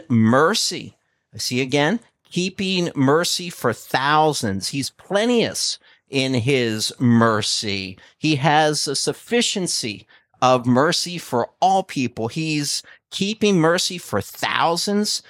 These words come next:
forgiving iniquity and transgression of sin, by no means clearing the guilty, visiting the iniquity of the fathers upon the children and the children's children to the third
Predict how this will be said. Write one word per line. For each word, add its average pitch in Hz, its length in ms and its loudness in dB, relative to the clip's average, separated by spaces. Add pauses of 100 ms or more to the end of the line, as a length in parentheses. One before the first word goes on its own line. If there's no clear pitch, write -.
(160)
forgiving 170 640 0
iniquity 160 680 0
and 110 160 -2
transgression 117 880 -2
of 101 120 -2
sin, 180 580 0 (460)
by 170 800 4 (140)
no 147 300 6
means 180 460 2
clearing 151 440 0
the 120 60 -2
guilty, 123 720 -2 (400)
visiting 160 680 0
the 123 100 2
iniquity 143 480 0
of 113 80 -2
the 110 80 -2
fathers 135 580 0
upon 120 280 0
the 110 80 -2
children 135 640 0 (240)
and 127 160 2
the 113 60 0
children's 180 600 -2
children 135 540 0
to 127 180 -4
the 104 160 -2
third 151 640 0